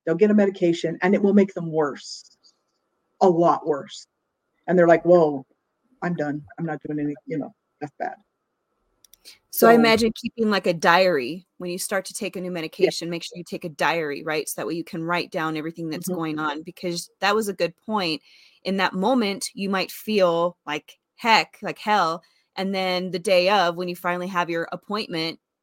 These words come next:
Speaker 2: like you said, like, you don't really remember 'cause you're not in that present moment and where you're not feeling well. So I think a diary would be super helpful with that. Um,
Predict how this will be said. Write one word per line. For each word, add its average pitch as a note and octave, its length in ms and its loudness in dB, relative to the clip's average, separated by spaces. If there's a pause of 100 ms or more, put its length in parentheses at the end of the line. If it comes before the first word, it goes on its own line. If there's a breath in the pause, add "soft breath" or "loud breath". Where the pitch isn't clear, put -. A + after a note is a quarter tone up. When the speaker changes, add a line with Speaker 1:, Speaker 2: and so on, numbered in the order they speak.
(140)
Speaker 2:
like F3 180 -10
you F#3 80 -12
said, F#3 380 -4
like, E3+ 180 -6
you F3+ 80 -8
don't F#3 160 -6
really F#3 240 -2
remember F3 480 -4
'cause G3 160 -8
you're F3 100 -6
not F3 300 -6
in F#3 220 -4
that D#3+ 200 -4
present E3+ 360 -6
moment E3+ 440 -6
and - 80 -16
where D#3 120 -10
you're D#3+ 100 -10
not D#3+ 200 -12
feeling E3 400 -8
well. D3+ 200 -10
So - 140 -10
I - 20 -12
think E3 160 -14
a D#3+ 40 -10
diary D#3+ 340 -8
would D#3+ 160 -10
be - 120 -16
super - 380 -10
helpful E3+ 340 -10
with D#3+ 160 -10
that. C#3 320 -6 (920)
Um, D#3 500 -10